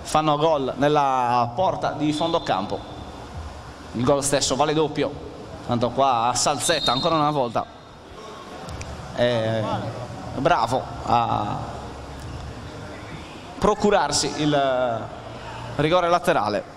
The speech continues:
Dunque nuova chance per, eh, Cristina Leoni, che proverà a battere Francesca Macri. Rincorsa lunghissima per, eh, Cristina.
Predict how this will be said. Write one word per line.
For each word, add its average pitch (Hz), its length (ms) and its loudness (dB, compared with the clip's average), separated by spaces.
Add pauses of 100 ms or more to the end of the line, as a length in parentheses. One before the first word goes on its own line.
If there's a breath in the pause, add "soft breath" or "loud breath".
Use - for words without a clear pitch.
(120)
Dunque 139 300 2
nuova 185 280 6
chance 143 520 0 (280)
per, 147 160 2
eh, 131 640 2
Cristina 151 440 0
Leoni, 156 420 2 (680)
che 131 80 2
proverà 156 420 4 (960)
a 117 80 4
battere 139 440 4
Francesca 156 480 2
Macri. 165 360 0 (3000)
Rincorsa 156 440 2
lunghissima 170 720 2 (460)
per, 139 160 2
eh, 135 580 2
Cristina. 156 560 0